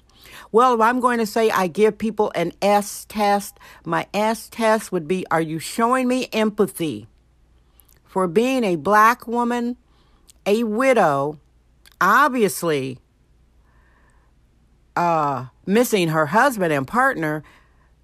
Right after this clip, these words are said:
a black woman, a widow, living in the Tenderloin District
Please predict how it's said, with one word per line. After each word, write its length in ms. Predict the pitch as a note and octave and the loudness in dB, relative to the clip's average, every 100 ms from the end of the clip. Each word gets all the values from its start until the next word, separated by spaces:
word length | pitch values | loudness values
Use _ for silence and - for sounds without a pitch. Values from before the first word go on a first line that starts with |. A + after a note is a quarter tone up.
| _ - | _ -8
a 120 | D3+ | -6
black 440 | C3 A3 A#3+ C#4 | 0 2 2 0
woman, 440 | A3 A#3+ A#3+ B3 B3 - | -2 0 0 -4 -6 -4
a 80 | |
widow, 540 | A#3+ A3 G3 E3+ E3+ E3+ - | -2 2 2 2 0 -4 -10
living 440 | E3 F#3+ A3+ C4 B3+ | -4 2 2 2 -2
in 120 | B3 | -2
the 80 | A#3+ | -2
Tenderloin 580 | B3 A3+ A3 G#3+ G#3+ G3+ | -2 0 2 2 2 0
District 480 | G3 - G3+ _ | -4 -4 -8 _